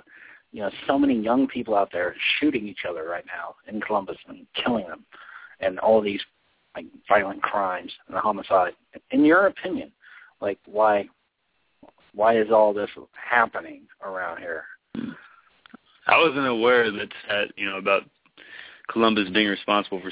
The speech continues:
Speaker 2: seventy percent of Ohio's crimes. It's kind of really alarming to me.
Speaker 1: Yeah, it's, it's,
Speaker 2: Um,
Speaker 1: it's,
Speaker 2: but
Speaker 1: it's,
Speaker 2: the
Speaker 1: it freaked me out.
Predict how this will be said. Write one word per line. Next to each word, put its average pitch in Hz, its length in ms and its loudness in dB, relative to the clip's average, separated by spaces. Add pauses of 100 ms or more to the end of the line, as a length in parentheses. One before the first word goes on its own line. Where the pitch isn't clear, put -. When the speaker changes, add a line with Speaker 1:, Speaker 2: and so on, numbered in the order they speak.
Speaker 2:
seventy 98 240 -2
percent 98 280 -8
of 92 80 -4
Ohio's 95 300 4
crimes. 95 240 -6
It's 98 120 -12
kind 101 160 -4
of 87 100 -6 (260)
really 113 280 4
alarming 104 440 2
to 92 60 -8
me. 95 240 -6 (180)
Speaker 1:
Yeah, 123 320 6
it's, 135 180 2
it's, 135 220 2
Speaker 2:
Um, 123 520 2
Speaker 1:
it's, 139 140 2
Speaker 2:
but 135 100 -2
Speaker 1:
it's, 117 440 0
Speaker 2:
the - 60 -12
Speaker 1:
it - 160 -4 (600)
freaked 185 260 2
me 185 200 4
out. 98 200 0